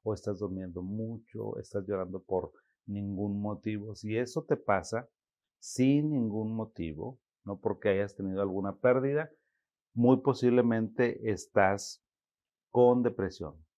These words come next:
Y esta enfermedad, amigos, y luego lo peor es que cuando ven a alguien así, dice, "Échale ganas". Yo te quiero decir que esa es una palabra maldita,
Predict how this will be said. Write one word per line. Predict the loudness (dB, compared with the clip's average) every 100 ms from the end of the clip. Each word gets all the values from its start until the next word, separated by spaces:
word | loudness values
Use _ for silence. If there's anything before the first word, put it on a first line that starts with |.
| -8
Y | 2 4
esta | 4 2
enfermedad, | 0 0 0 4 6 6 6
amigos, | 2 0 -2 -4
y | -2 2
luego | 6 6 6
lo | 2 2
peor | 4 6 6 4 0
es | -4 -4
que | -2
cuando | 2 4 4
ven | 2 0
a | -2
alguien | -4 -4
así, | -6 -6 -6
dice, | -2 -2 -2 _ _ _ _ _ _ _ -6
"Échale | -6 -4 -4 -2 -2
ganas". | -4 -6 -14 -20 -20 -20 _ _ _ _ _ _ -2
Yo | 0 0
te | -4
quiero | 0 0 0
decir | -2 -2 -6 -6 -8
que | -10
esa | -8
es | -8
una | -8 -6
palabra | -4 -4 -6 -6 -8 -6
maldita, | -4 -4 -4 -8 -8 -10